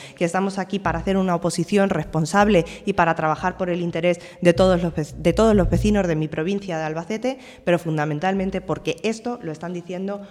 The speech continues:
los propios usuarios del hospital, que son los que nos hacen llegar estas fotografías. Las distintas deficiencias en pruebas diagnósticas,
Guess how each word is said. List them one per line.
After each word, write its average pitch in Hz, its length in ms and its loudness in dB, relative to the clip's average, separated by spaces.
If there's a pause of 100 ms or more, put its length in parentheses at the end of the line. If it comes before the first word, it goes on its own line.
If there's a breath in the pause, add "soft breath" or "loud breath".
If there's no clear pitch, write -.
(140 loud breath)
los 175 100 -2
propios 208 400 -4
usuarios 190 600 -4
del 151 160 -4
hospital, 143 560 -6
que 165 100 -2
son 208 220 0
los 196 120 0
que 160 120 -6
nos 151 140 -8
hacen 180 260 -6
llegar 160 380 -4
estas 170 260 -10
fotografías. 120 760 -14 (720 loud breath)
Las 185 200 4
distintas 240 540 2
deficiencias 202 760 -4
en 143 120 -10
pruebas 208 320 -4
diagnósticas, 165 720 -10